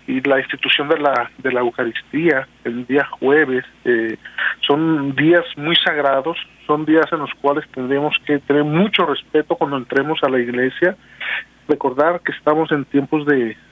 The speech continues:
de desierto todavía, todavía no se abre la gloria, todavía no resucita Jesús, y son momentos para contemplar cuando entremos al templo y seguir, seguir a, a, a, a paso a paso lo que se nos, lo que vamos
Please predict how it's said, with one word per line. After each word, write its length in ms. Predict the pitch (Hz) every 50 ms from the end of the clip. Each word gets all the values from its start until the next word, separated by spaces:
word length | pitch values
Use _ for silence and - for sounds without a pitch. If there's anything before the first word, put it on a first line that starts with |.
| - _ _
de 80 | 131 127
desierto 600 | 120 123 120 - - - 143 147 151 _ - 139
todavía, 560 | - 147 147 147 143 135 123 135 151 160 156
todavía 280 | - - 147 143 143
no 100 | 143 147
se 180 | 135 - - 143
abre 260 | 131 131 131 - 139
la 120 | 135 127 120
gloria, 380 | 113 120 123 135 139 147 135 -
todavía 240 | _ - 131 127 131
no 220 | 139 139 127 123 123
resucita 600 | 123 113 110 - - - - - - - - 131
Jesús, 360 | - 127 - - 175 196 - - - - - - - -
y 80 | - 160
son 140 | - - 220
momentos 380 | 240 254 240 240 233 - - -
para 200 | _ 214 202 185
contemplar 500 | - - 165 160 - 160 156 - 202 208
cuando 200 | - 220 220 208
entremos 360 | 190 185 - 208 220 220 -
al 120 | 208 185 170
templo 500 | _ - 226 240 240 233 _ 214 226 226 _ - - - - _ _
y 320 | 170 185 220 233 240 226 - _ _ _ - -
seguir, 580 | 175 170 156 156 151 156 180 202 220 240 220 - _ _ _ _
seguir 380 | - 170 165 160 175 196 214 202
a, 100 | 190 180 -
a, 280 | - 156 143 135 131 131 -
a, 100 | 147 139
a 260 | - - 151 143 - - _ _ _ _
paso 280 | 190 202 196 - 208
a 60 | 190
paso 420 | - _ 196 202 202 - - 226 214 _ - - - - - _
lo 160 | 156 160 151
que 120 | - 160
se 140 | - - 156
nos, 200 | 151 151 135 131 - - - _
lo 160 | 139 147 139
que 100 | - 151
vamos 280 | 147 160 196 226 233